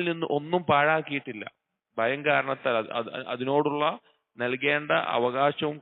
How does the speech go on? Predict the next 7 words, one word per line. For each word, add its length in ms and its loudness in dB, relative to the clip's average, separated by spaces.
കടമയും 420 -2
കാരണത്താൽ, 680 0
ഭയം 300 -2
കാരണത്താൽ 680 -2
ഒന്നും 280 -2
ഒഴിവാക്കിയിട്ടില്ല. 720 0
كان 220 2